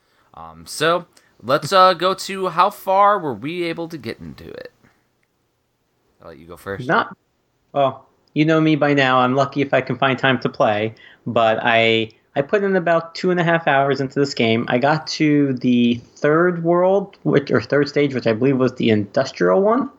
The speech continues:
Speaker 1: Mm-hmm.
Speaker 2: Um, I think that was. So I found the girl, and I finally just got the ability to hover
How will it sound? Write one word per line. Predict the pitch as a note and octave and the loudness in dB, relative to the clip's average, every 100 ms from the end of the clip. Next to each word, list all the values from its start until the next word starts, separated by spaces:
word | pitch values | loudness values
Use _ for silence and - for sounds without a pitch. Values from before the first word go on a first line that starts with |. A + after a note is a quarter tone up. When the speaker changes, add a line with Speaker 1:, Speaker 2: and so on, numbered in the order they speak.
| - | -20
Speaker 1:
Mm-hmm. | A#2+ A#3 - - _ - - | -20 -20 -20 -20 _ -16 -2
Speaker 2:
Um, | A#2 A#2 A2 G#2+ G#2 G2+ _ _ - | 0 2 4 2 0 -8 _ _ -6
I | B2 | -2
think | B2 | 0
that | A2 | 2
was. | G#2+ - - - | 0 -2 -10 -8
So | - C3 | 0 2
I | B2 A#2+ | 2 2
found | - E3 F3 | 0 2 2
the | D#3 | 0
girl, | D#3 D#3 D3+ D#3 D3 _ - | 2 2 2 2 -2 _ -12
and | A#2+ A2+ A2+ A2+ A2 A2 G#2+ | -4 0 2 2 2 -2 -4
I | A2+ G#2+ G#2+ G#2+ G#2+ G#2 - - | 0 2 2 2 0 -2 -6 -2
finally | C3+ D3 C#3+ A#2+ | 2 4 2 0
just | D#3 D#3+ - - | -2 -4 -4 0
got | C3+ C3+ - | 0 0 -2
the | B2 A#2+ | 0 0
ability | G#2 A#2+ A#2+ A#2+ A#2 | 2 2 4 2 0
to | - A2+ | -2 -2
hover | G#2 A2+ D3 F#3 | 0 2 2 0